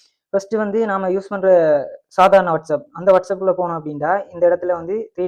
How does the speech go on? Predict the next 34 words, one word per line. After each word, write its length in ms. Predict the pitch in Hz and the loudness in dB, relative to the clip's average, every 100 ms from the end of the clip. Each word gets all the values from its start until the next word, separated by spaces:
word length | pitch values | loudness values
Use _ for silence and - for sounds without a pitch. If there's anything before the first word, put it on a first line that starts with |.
| 175 | 0
டாட்ஸ் 260 | 175 - | 0 -6
கொடுத்துருப்பாங்க. 440 | 170 156 147 135 135 - _ _ _ _ | -16 -14 -12 -10 -12 -16 _ _ _ _
இதை 180 | - 196 196 | -2 2 2
வச்சு 220 | 196 175 190 | 0 -4 -4
இதுல 140 | 190 185 214 226 - _ _ | 2 2 2 -2 -14 _ _
செட்டிங்ஸ்ல 380 | 185 220 214 202 175 | -8 -6 -4 0 0
போனீங்க 220 | 170 165 | 0 -4
அப்படின்னா, 260 | 151 147 156 202 | -6 -4 -2 -2
இந்த 260 | 202 202 175 | 0 2 2
நார்மல் 220 | 185 220 185 | -2 -2 -2
WhatsApp-லயே 400 | 170 165 160 190 | -2 -8 -6 -6
நாங்க 160 | 190 180 | -6 -6
வந்து 160 | 165 180 202 | -6 -6 -6
ரெண்டு 180 | 202 185 | -2 -2
WhatsApp 240 | 170 175 180 | 0 -4 -6
யூஸ் 140 | 185 | -10
பண்ணிக்கொள்ளலாம். 400 | 170 151 131 123 _ _ _ _ | -10 -10 -10 -14 _ _ _ _
இந்த, 80 | 170 175 | -6 -4
இந்த 120 | 208 196 | 4 4
இடத்துல 220 | 196 185 160 | 4 -2 -2
வந்து, 180 | 147 170 226 - _ _ _ _ _ _ _ _ _ _ _ _ _ _ | -6 -8 -8 -12 _ _ _ _ _ _ _ _ _ _ _ _ _ _
இந்த, 140 | 180 180 | -4 -4
இந்த 120 | 196 202 | 0 2
இடத்துல 260 | 196 190 180 | 4 2 0
வந்து 140 | 175 | -2
நீங்க 260 | 175 165 156 | -2 -2 -2
பிரஸ் 180 | 175 170 | -6 -8
பண்ணீங்க 220 | 185 175 156 | -12 -8 -8
அப்படின்னா, 320 | 151 147 175 202 | -8 -2 0 0
அட் 140 | 180 196 | 2 2
அக்கவுண்ட் 260 | 180 180 165 | 0 -2 -4
அப்படின்ற 280 | 160 151 147 143 | -6 -2 0 0
ஆப்ஷனுக்கு 340 | 147 170 156 156 156 | -4 -8 -10 -6 -6
போய், 160 | 156 | -6